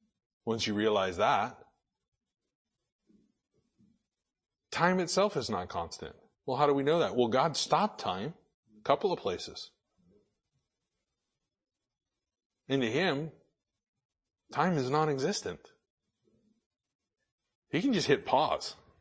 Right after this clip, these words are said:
And we would never even know.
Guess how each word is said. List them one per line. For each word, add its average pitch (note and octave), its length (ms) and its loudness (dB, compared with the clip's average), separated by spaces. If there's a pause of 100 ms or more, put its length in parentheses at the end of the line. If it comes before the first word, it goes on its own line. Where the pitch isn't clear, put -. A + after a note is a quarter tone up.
(1800)
And C3 80 2
we D#3+ 100 6
would D3 200 2
never D#3+ 240 -2
even E3 220 -2
know. D#3 300 -8